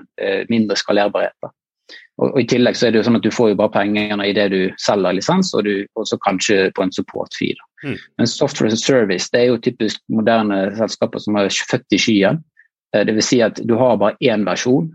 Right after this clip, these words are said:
Speaker 1: den, liksom som Chrome, den er alltid oppdatert. Så det betyr at du får mye mindre leveransekoster av, av, av softwaren du leverer. Eh, det er jo, det, det er på en måte å ta folk for gitt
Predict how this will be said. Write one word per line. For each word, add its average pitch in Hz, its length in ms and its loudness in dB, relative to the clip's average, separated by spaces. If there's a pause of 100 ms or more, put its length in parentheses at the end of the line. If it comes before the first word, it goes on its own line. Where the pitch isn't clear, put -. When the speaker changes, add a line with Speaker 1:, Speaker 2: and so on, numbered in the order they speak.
Speaker 1:
den, 113 240 -2 (240)
liksom 131 240 2
som 113 160 -2
Chrome, 104 400 2
den 113 80 2
er 101 80 4
alltid 113 240 -2
oppdatert. - 400 -6 (580)
Så 123 140 -2
det 123 80 0
betyr 131 240 2
at 117 80 -4
du - 20 -6
får 123 160 0
mye 123 220 4
mindre 110 400 2
leveransekoster 107 960 -2
av, - 160 -4
av, 101 300 0 (100)
av 104 180 -2
softwaren 98 380 -2
du 98 80 0
leverer. 98 400 0 (500)
Eh, 110 220 2
det 135 80 4
er 120 100 4
jo, 120 140 2
det, 107 160 2 (260)
det 123 100 2
er 113 120 2
på - 80 -10
en 110 40 -6
måte 113 120 -4
å - 20 -4
ta 113 100 2 (220)
folk 113 160 -2
for 113 80 -2
gitt 101 220 -2